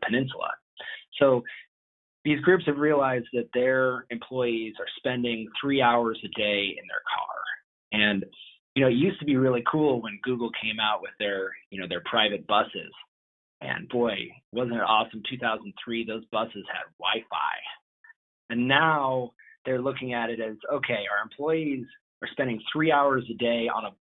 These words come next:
bus with spotty Wi-Fi. That is not how we attract employees.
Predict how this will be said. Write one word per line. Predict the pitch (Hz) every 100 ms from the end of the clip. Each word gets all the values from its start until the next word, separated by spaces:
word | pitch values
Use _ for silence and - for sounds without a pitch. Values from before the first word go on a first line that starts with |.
| -
bus | 110 117 117 - -
with | 98 98 -
spotty | - 107 107 107
Wi-Fi. | 92 90 98 - 90 - -
That | 107
is | 113 -
not | 107 110 104 - - -
how | 104 101
we | 101 95
attract | - - 113 117 117
employees. | 104 - 110 101 95